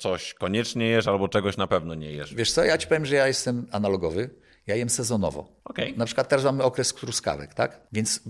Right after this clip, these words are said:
Speaker 2: przysięgam ci, ja potrafię kobiałkę z truskawek w ciągu dnia wciągnąć. Ze śmietaną i z cukrem, albo zrobić, bo mój syn z kolei bardzo lubi te, e, mu-, jak to się nazywa, jak się, jak się, jak się
Speaker 1: Blender, mikser,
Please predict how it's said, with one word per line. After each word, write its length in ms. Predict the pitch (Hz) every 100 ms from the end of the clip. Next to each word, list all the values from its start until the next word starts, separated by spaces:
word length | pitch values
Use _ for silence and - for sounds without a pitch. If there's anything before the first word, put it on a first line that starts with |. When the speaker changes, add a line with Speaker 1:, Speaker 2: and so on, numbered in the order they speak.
| -
Speaker 2:
przysięgam 560 | - 131 135 95 80
ci, 300 | 78 98 98
ja 100 | 101
potrafię 420 | 110 - 120 - 107
kobiałkę 540 | - 104 117 117 107
z 120 | -
truskawek 520 | - 117 - 117 104
w 40 | -
ciągu 300 | 113 104 98
dnia 200 | 95 107
wciągnąć. 600 | - 95 76 71 71 - - - - - -
Ze 140 | 107
śmietaną 520 | 107 113 110 110 98
i 60 | 92
z 120 | -
cukrem, 540 | - 104 - 101 98 104
albo 220 | 101 104
zrobić, 600 | 98 101 95 95 - 98 92 -
bo 180 | 95
mój 160 | 92 98
syn 260 | - 98 92
z 100 | -
kolei 300 | 90 92 90
bardzo 300 | 92 92 90
lubi 260 | 90 85 87
te, 320 | 92 90 87 - - _
e, 260 | - 92 95
mu-, 240 | 92 104 -
jak 200 | 110 -
to 80 | 95
się 140 | 95
nazywa, 140 | 85
jak 60 | 85
się, 120 | - -
jak 140 | 104 95
się, 140 | - 92 -
jak 200 | 87 85
się 260 | - 98 82
Speaker 1:
Blender, 340 | 87 95 98
mikser, 340 | 90 92 98